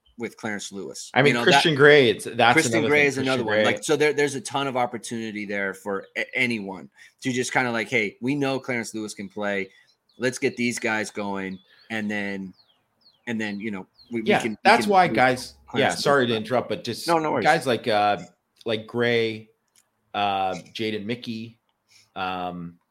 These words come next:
Speaker 2: you know, eh, those are key guys in, in, in Chance Tucker. Those are key guys, um,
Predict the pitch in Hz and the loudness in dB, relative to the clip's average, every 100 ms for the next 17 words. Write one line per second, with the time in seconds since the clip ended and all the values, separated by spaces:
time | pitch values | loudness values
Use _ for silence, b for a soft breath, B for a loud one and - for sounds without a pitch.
0 | _ _ 107 101 90 85 _ - - 98 | _ _ -10 -8 -8 -12 _ -20 -20 -20
1 | 104 _ _ _ _ _ _ _ _ - | -20 _ _ _ _ _ _ _ _ -2
2 | 170 196 127 - 165 160 117 117 120 78 | 0 0 -4 -8 -8 -6 -2 2 2 0
3 | - - - - 110 85 107 101 92 87 | -8 -14 -16 -14 -10 -8 -6 -6 -8 -14
4 | 104 98 92 - 113 - 120 - 113 120 | -12 -12 -12 -12 -8 -4 -4 -2 -4 -4
5 | 107 B B 185 151 - - 196 135 170 | -8 B B -6 -6 -8 -10 -4 0 0
6 | 98 92 98 - b b b _ - 113 | 0 -4 -10 -18 b b b _ -8 -4
7 | 113 107 101 - | -4 -4 -8 -12